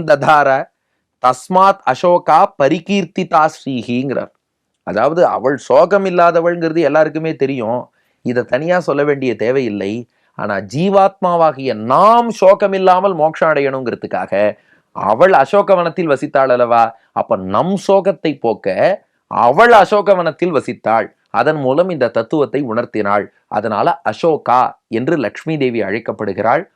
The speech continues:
முப்பத்தி நாலாவது திருநாமம். நாமும் இந்த திருநாம விளக்கத்தை எல்லோருக்கும் பகிர்ந்து, எல்லோரோடும் இணைந்து, அயோத்தி ராமஜென்ம பூமியில் ராமபிரானோடு இணைந்து விளங்கக்கூடிய அந்த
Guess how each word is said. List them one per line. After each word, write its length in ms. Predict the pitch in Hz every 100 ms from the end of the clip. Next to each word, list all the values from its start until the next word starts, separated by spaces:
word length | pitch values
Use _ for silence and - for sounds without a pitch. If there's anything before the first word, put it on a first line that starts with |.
| _ -
முப்பத்தி 520 | 123 120 170 160 165 139
நாலாவது 460 | 107 147 147 110 131 -
திருநாமம். 440 | 110 110 98 95 _ _ _ _ _ _ _ _ -
நாமும் 380 | 110 127 156 143
இந்த 160 | 127 107
திருநாம 380 | 113 127 127 110 101
விளக்கத்தை 460 | 110 120 - 160 104 _ _ _
எல்லோருக்கும் 600 | - 120 160 147 113 110 107
பகிர்ந்து, 360 | 107 135 160 156 - _ _
எல்லோரோடும் 560 | 107 135 165 143 117 101 113
இணைந்து, 340 | 139 147 170 - _ _ - 117
அயோத்தி 400 | 156 170 135 127 113
ராமஜென்ம 540 | 156 170 139 127 110 117
பூமியில் 380 | 135 147 175 147 _ - -
ராமபிரானோடு 840 | 113 147 156 156 151 156 165 185 175
இணைந்து 300 | 135 156 160 156
விளங்கக்கூடிய 600 | 120 147 139 - 131 135 160
அந்த 120 | 127